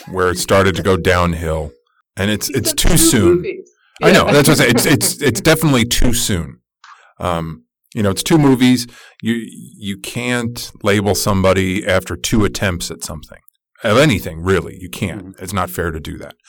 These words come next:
Speaker 1: So I, I don't discount Jordan Peele yet. Um, I, we, we know he's capable of great things. We've seen it even before Get Out and other things he's done. So we know he's capable of it.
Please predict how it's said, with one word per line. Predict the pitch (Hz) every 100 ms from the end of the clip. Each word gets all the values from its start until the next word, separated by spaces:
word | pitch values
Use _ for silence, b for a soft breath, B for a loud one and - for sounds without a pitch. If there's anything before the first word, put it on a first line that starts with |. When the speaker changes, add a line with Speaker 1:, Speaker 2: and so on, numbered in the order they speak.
| B B
Speaker 1:
So | - 101
I, | 101 104 104
I |
don't | 110 120 120 120 - - b b b b b _
discount | 107 - - 107 98 92 90
Jordan | 107 92 90
Peele | 90 107 101 101 92
yet. | 95 85 98 - _ _
Um, | 92 90 90
I, | 127 - 123
we, | 113
we | 123 123
know | 139 165 139
he's | - -
capable | - 139 127 101 92
of | 80 78
great | 101 107 104
things. | 107 85 73 - -
We've | 95 92
seen | 117 123
it | 120
even | 113 113 95
before | 92 131 135
Get | 101 95 90
Out | 87 90
and | 92 104
other | 107 104
things | 101 87
he's | 90 80
done. | 98 87 80
So | 87
we | 90
know | 107
he's | 98
capable | - 113 - - 73
of |
it. | -